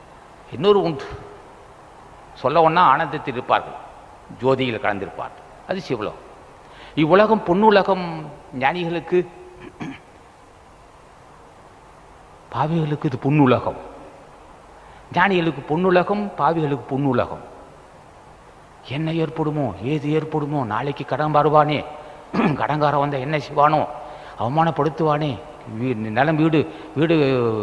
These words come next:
ஜப்திக்கு போயிடுமே, நாளைக்கு ஏலம் விட்டுருவானே, ஐயோ என்ன செய்வோம்னா, என்ன செய்வோம், என்ன ஒரு ஏக்கமே இருப்பது புண்ணுலகம்.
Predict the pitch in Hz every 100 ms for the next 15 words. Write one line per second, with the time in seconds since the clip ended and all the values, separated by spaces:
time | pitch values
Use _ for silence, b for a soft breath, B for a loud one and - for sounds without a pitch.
0 | 101 98 120 120 175 143 160 160 156 -
1 | - - - - 113 110 139 170 156 156
2 | 156 156 135 - - - - - - -
3 | - 113 175 165 143 180 175 170 160 117
4 | - - - 101 113 151 160 160 170 185
5 | 180 147 170 165 156 117 143 165 175 165
6 | 165 151 156 - 160 147 151 160 156 147
7 | 117 92